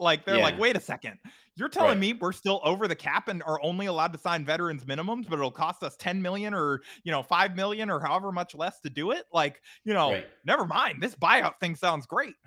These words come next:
Speaker 2: I kind of, I wonder if there's a number that they could buy him out f-, to that would get them under the luxury taxes. That would be interesting.
Speaker 1: A-, and I would,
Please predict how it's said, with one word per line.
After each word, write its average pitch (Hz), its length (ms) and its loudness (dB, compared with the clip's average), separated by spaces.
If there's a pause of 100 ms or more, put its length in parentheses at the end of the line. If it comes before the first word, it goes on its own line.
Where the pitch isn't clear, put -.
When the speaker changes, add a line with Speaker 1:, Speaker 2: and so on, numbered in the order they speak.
(460)
Speaker 2:
I 143 60 -2
kind 196 320 -4
of, 190 180 -6
I 139 80 2
wonder 196 380 0
if - 120 -8
there's 151 260 -4 (180)
a 127 80 -2
number 147 500 -2
that 143 200 -6
they 123 140 0
could 120 260 -6
buy 120 180 -2
him 117 160 -4
out 110 340 -6
f-, - 300 -20 (200)
to 101 500 -2 (720)
that 117 180 0
would 110 200 -6
get 117 180 -2
them 107 320 0
under 107 360 -2
the 101 120 -4
luxury 90 460 -4
taxes. - 560 -14 (320)
That 123 140 0
would 117 100 -6
be 98 140 -8
interesting. 90 400 -14 (400)
Speaker 1:
A-, 170 180 -4
and 185 140 0
I 196 220 2
would, 262 220 -6